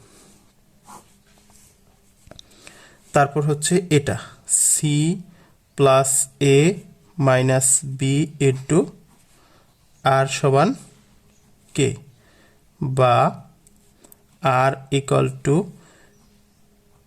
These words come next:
k by c plus a minus b, বা এ জায়গায় ঠিক উল্টে দেব on by হরকে লব, লবকে হর করে দেব one by r equal to c plus a minus b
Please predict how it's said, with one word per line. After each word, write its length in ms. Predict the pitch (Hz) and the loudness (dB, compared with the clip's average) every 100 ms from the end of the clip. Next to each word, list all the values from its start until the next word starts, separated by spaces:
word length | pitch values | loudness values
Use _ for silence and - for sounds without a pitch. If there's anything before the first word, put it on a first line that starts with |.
| _ _ _ - | _ _ _ 0
k 40 | 139 139 135 135 | 2 4 2 2
by 180 | 135 151 220 - _ - - - | 2 2 -4 -12 _ -8 -2 -2
c 40 | - 143 147 170 - _ | 0 -2 -2 -4 -10 _
plus 320 | 143 135 131 - - - 139 139 | 0 2 2 0 -2 -4 0 2
a 40 | 147 151 | 2 2
minus 380 | 139 127 143 185 - - - 147 | 0 2 2 2 -2 -4 -8 -6
b, 20 | 131 110 - - - - - _ _ - | -4 -4 -6 -20 -20 -20 -20 _ _ -8
বা 280 | 131 127 120 160 - - | -2 0 2 0 -4 0
এ 20 | 135 | 2
জায়গায় 260 | 135 139 135 | 4 2 0
ঠিক 100 | 143 143 | -2 -2
উল্টে 240 | 135 135 131 | -4 -4 -4
দেব 120 | 135 156 415 - _ 143 | -2 0 -2 -6 _ 0
on 80 | 131 131 | 0 0
by 120 | 135 135 | 0 0
হরকে 260 | 131 131 143 139 | 0 0 -2 -2
লব, 120 | 156 143 | -2 -2
লবকে 240 | 127 - 139 | -2 -2 -2
হর 100 | 131 | -2
করে 140 | 135 131 | -2 -2
দেব 120 | 131 156 277 - 139 | -2 -4 -6 -2 2
one 120 | 131 135 | 2 2
by 120 | 135 135 - 131 | 0 0 0 -2
r 20 | 131 143 | -2 -6
equal 220 | 139 131 131 | -4 -4 -4
to 100 | - 170 - - | -6 -6 -4 -4
c 20 | 143 139 139 139 - - | -2 0 -2 -4 -12 -4
plus 340 | 135 127 127 - - - 139 | 0 0 0 -2 -4 -4 -2
a 40 | 135 139 139 | 0 0 0
minus 400 | 127 127 127 - 147 | 0 0 -2 -2 -4
b 20 | 135 | -6